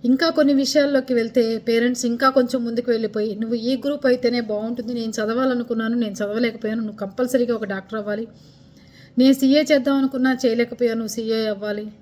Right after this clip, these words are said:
ఇట్లాంటివన్నీ పిల్లలు సహజంగా, పేరెంట్స్ పిల్లలు కలిసి చేస్తూ ఉంటారు. పేరెంట్స్ పిల్లల మీద ఒత్తిడి చేస్తూ ఉంటారు.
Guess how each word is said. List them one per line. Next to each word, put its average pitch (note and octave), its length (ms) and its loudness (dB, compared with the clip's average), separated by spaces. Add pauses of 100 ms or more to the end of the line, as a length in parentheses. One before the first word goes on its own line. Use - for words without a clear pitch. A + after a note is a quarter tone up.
(720)
ఇట్లాంటివన్నీ C#4+ 1080 2
పిల్లలు C#4 400 2
సహజంగా, C4 840 2 (420)
పేరెంట్స్ B3 760 0
పిల్లలు A#3+ 300 2
కలిసి A#3+ 640 -2 (520)
చేస్తూ C4+ 280 4
ఉంటారు. G3+ 240 -6 (1600)
పేరెంట్స్ B3 640 2
పిల్లల A3+ 220 2
మీద A3+ 160 -4
ఒత్తిడి G#3+ 280 -2
చేస్తూ G#3 280 -4
ఉంటారు. F#3+ 260 -8